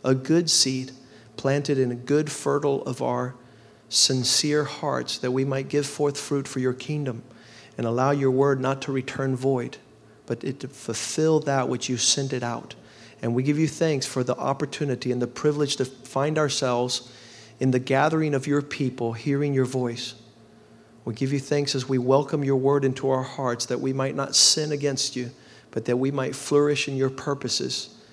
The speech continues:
And we ask you to prosper your word in our lives, in our families. In Jesus' name we pray, amen.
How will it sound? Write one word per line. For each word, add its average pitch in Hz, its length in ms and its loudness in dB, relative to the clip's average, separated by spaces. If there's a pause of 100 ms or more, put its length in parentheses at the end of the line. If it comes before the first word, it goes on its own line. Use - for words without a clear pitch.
(440)
And 120 80 -6
we 120 100 0
ask 127 260 -2
you 135 60 -2
to 135 140 -4
prosper 147 800 -2
your 139 260 2
word 123 420 -2
in 131 160 -2
our 127 140 -2
lives, 120 320 -4
in 127 80 -6
our 120 100 -4
families. 123 600 -6 (400)
In 123 120 -4
Jesus' 135 420 -2
name 127 100 -2
we 123 80 -2
pray, 123 380 -4
amen. 127 500 0